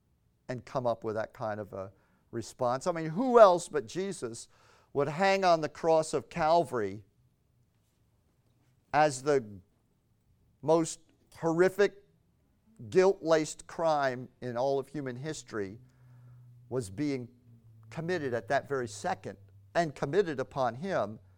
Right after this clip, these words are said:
and say, "Father, forgive them, for they know not what they do." Nobody but God has a perspective like that. It's really amazing.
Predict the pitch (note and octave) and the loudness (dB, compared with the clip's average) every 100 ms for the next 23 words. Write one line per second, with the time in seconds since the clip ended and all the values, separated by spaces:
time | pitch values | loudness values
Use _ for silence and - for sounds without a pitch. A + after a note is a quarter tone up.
0 | _ _ - C3+ - D3 B2+ A#2+ C3+ B2+ | _ _ -10 -8 0 2 2 0 0 0
1 | A#2+ A#2 A2+ G#2+ C#3 A#2+ G#2+ G2 A#2 G#2 | 0 -6 -10 -4 -4 -4 -10 -8 -8 -6
2 | A2+ A2 G#2+ G2+ G#2+ G#2 G#2 A#2+ F#2+ G2 | -6 -6 -6 -6 -6 -8 -10 -8 -10 -12
3 | _ _ _ A3 G3+ D3+ B2 A#2 A#2 - | _ _ _ -6 0 2 2 -2 -6 -8
4 | _ G#2+ G2+ D#3 C#3+ G#2 B2 G#2+ G2+ - | _ -12 -6 -2 -2 -4 -8 -12 -14 -18
5 | G2 - A2 - A2 G#2 G2 F#2+ - G2 | -16 -12 -12 -12 -14 -10 -10 -10 -14 -14
6 | F#2 _ _ _ _ _ _ _ _ _ | -14 _ _ _ _ _ _ _ _ _
7 | _ _ _ _ - A2 D3+ E3+ C#3+ A#2+ | _ _ _ _ -18 -6 0 2 2 0
8 | B2+ C3 A#2 F#2+ - | -2 -4 -6 -12 -18